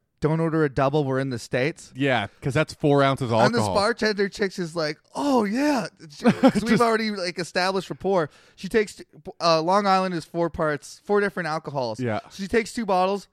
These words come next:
Speaker 1: half the glass, takes two more, half the glass. She's like, "Oh, no, there's no room." She, like, like,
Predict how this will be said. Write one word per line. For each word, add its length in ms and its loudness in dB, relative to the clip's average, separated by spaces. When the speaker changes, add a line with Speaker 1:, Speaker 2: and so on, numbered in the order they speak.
Speaker 1:
half 300 -2
the 140 -6
glass, 480 -2
takes 300 -8
two 100 -10
more, 240 -4
half 280 -6
the 100 -8
glass. 260 -2
She's 160 -10
like, 140 -8
"Oh, 200 4
no, 340 6
there's 240 0
no 240 4
room." 580 -2
She, 160 0
like, 240 2
like, 160 -4